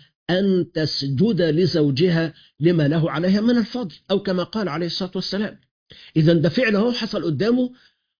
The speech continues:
والنبي عليه الصلاة، عليه الصلاة والسلام صوبه، لكن لو أنه سكت عنه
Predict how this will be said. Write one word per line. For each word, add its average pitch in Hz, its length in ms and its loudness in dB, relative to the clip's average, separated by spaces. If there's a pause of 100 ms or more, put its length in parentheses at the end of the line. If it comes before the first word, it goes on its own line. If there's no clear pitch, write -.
(140)
والنبي 165 520 4
عليه 180 140 0
الصلاة، - 480 -4
عليه 160 180 2
الصلاة 185 280 -2
والسلام 196 500 0
صوبه، 160 1400 0 (640)
لكن 147 300 2
لو 160 140 2
أنه 220 440 0
سكت 247 440 0
عنه 180 560 0